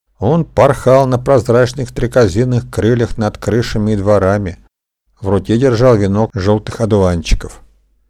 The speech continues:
Потом крылья его стали мутнеть, тяжелеть.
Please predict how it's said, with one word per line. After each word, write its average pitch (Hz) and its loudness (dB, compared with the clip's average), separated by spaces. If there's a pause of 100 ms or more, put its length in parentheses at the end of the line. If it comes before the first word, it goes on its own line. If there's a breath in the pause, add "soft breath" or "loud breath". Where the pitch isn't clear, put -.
(360)
Потом 127 -2
крылья 143 0
его 127 0
стали 117 -2
мутнеть, 120 -4
тяжелеть. 110 -2